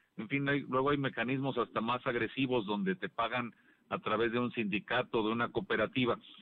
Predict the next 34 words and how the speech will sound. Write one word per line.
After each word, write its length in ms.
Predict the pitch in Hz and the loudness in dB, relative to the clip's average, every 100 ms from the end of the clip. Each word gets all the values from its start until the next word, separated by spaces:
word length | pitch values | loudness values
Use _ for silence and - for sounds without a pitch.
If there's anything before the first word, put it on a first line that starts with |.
| - - - - | -20 -20 -20 -2
Y 200 | 131 139 | 2 2
entonces 440 | 139 170 180 180 | 4 4 4 2
esto, 300 | 185 - 196 | 0 0 -4
pues, 240 | 170 160 170 | 0 0 2
es 120 | 170 | 4
mandarlos 520 | 185 170 170 175 - | 4 4 2 0 0
a 60 | 156 | 2
la 100 | 151 | 2
informalidad. 760 | 139 143 147 147 147 196 208 - - _ - | 2 0 2 2 4 2 0 -2 -20 _ -2
Eh, 300 | 135 120 120 | 0 2 2
ya 120 | 135 147 | 0 2
no 140 | 156 | 0
tienen 320 | 160 156 156 | 2 2 2
seguridad 420 | 143 123 127 139 139 | 0 2 4 2 2
social 600 | 135 - 151 160 175 185 _ _ _ | -2 0 2 4 2 0 _ _ _
y, 520 | - 120 117 113 - 123 | -4 0 0 0 -2 -2
y, 40 | |
bueno, 300 | 123 139 143 | 2 2 2
pues, 180 | - - | 0 -2
con 220 | 127 113 | 0 0
todas 200 | 143 147 | 2 2
las 160 | 135 - | 0 0
consecuencias 800 | 120 104 110 - 135 131 143 - | -2 -2 -4 0 0 2 0 0
que 80 | 131 | -2
esto 380 | 123 - 135 - - _ | -2 0 0 0 -8 _
no 180 | 139 165 | 0 2
solo 320 | 185 202 240 170 | 2 2 2 2
para 220 | 131 131 | 0 0
ese 160 | 143 | -2
trabajador 540 | - 117 113 117 123 123 | 0 0 2 2 2 2
va 60 | |
a 40 | 120 | -2
traer, 320 | 117 113 123 | -2 -2 -2
sino 300 | 123 110 98 | -2 -2 -4